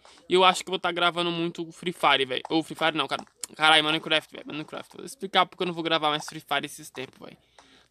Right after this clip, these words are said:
Talvez eu faça uns gameplay assim, né, velho? Rápida, não sei.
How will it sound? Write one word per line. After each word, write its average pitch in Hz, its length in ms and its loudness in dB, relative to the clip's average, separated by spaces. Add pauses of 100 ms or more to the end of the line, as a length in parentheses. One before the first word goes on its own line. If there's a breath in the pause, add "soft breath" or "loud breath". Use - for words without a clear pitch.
Talvez 233 560 6
eu 247 140 2
faça 240 300 0
uns 226 120 -6
gameplay 220 540 2
assim, 208 340 0
né, 185 160 2
velho? 156 240 0
Rápida, 156 580 4
não 151 120 -8
sei. 170 540 4